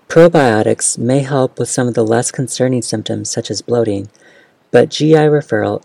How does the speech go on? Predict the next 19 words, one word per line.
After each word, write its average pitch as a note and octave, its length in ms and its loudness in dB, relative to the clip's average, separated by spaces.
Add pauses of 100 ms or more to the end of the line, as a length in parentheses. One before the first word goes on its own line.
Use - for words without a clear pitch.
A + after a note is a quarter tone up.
is - 180 -4
recommended A#2 560 0
for G#2 320 -4
definitive C#3 580 -4
diagnosis G#2+ 760 -6
and A2 180 -8
further G2+ 380 -6
management. G2 640 -10 (800)
When D#3 320 4
should - 260 0
patients C3 480 0
be B2+ 140 -2
referred A#2 440 2
out C3 220 0
of A#2 140 -4
their A2+ 140 2
primary G#2+ 480 -4
care A#2 220 -4
clinic? G#2+ 400 -12